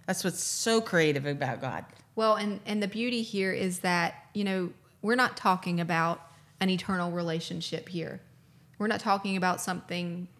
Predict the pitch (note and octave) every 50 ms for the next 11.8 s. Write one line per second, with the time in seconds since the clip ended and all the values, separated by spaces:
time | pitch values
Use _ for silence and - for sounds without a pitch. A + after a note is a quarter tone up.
0 | _ _ _ - - F#3+ F3+ F3+ F#3 F3+ F#3 F#3+ F#3+ F3+ - - F3+ E3+ E3+ E3+
1 | E3+ - - E3+ D#3+ E3 F3 - - - - - F3 D3 B2 D3 - - - -
2 | - A#3 A#3 - - - - - A3 G#3 G3+ G3+ G3 F#3 F#3 F#3 F3+ F3+ F3 F3
3 | - F3+ F3 - F3+ E3 E3+ E3+ E3 D#3+ E3 G3 G3 F#3 F3 C#3+ D3+ D3+ D3+ G#3
4 | - - A#3 A3 G#3+ G#3+ - G#3+ G#3+ A3+ A3+ G#3+ G3 F#3+ F#3 F3+ F3+ - - -
5 | G3+ F3+ F#3 F3+ F3+ F3 E3+ F3+ F3+ F3+ F3+ F#3 G3 G3+ G#3+ G#3 G3 F#3 F3 F3
6 | F3 F3 F3 F3 E3+ - - - - - - _ - - G#3 G3+ G3+ G#3 G#3 G3+
7 | G3 G3 G3 - - F#3+ F3 E3+ E3 F3 E3+ C#3 F3 F3+ G3 A3 B3+ C4 - -
8 | - - - - G3 F#3+ F3+ F#3+ F#3 F#3 F3+ F3+ - - F#3 F#3 F#3 F#3 F#3 F3+
9 | F3+ F3+ E3+ - - - _ _ _ _ - F#3 F#3 F#3+ F3+ F3 - - - F#3
10 | F#3 F#3+ G3 G3 F#3+ F#3+ G3+ A3+ B3 A#3 - F#3 E3+ - - F3 E3 E3 D#3+ E3
11 | E3+ - - E3+ E3+ E3+ - - F3 E3 - - - - -